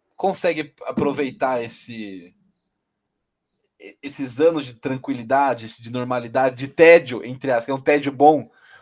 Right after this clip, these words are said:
né? É um tédio que ganha tudo muito fácil,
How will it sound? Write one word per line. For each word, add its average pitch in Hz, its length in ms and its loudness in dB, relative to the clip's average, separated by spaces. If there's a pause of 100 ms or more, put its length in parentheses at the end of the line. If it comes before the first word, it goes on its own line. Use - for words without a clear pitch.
(120)
né? 123 320 -4
É 120 80 -2
um 120 80 -6
tédio 135 280 -6
que 139 120 -16
ganha 147 480 -2
tudo 143 360 -4 (140)
muito 151 240 -10
fácil, 156 580 0